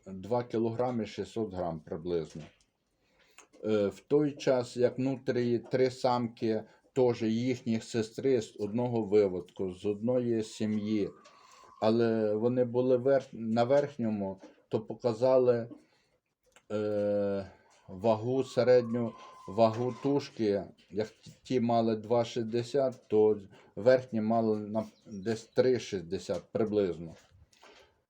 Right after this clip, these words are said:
Ну і самці. Самці мали тушки більше чотирьох кілограмів, максимальна тушка, е... з лівером, з хвостом важила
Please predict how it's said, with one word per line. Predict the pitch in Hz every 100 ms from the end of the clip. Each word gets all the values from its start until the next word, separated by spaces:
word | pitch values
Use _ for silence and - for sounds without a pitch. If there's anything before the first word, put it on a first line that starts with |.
| _ _ _ _ - -
Ну | 175 220
і | 180
самці. | 143 147 135 - 104
Самці | - 123 117 120 139 127 120
мали | 104 110 120 117 110 107 98 -
тушки | 131 127 - 113 107 98 -
більше | 90 87 123 113 110
чотирьох | - - - 107 104
кілограмів, | - 117 123 123 135 120 110
максимальна | 101 - 120 117 110 101 101
тушка, | 98 104 - - 92 - - _ _ -
е... | 98 98 92 90 - 95
з | 92 95 104 104 101
лівером, | 107 120 117 104 101 98 92 76 - -
з | -
хвостом | - 104 104 - 120 104 90 - - - - _ -
важила | 90 113 113 101 104 101 98 95 92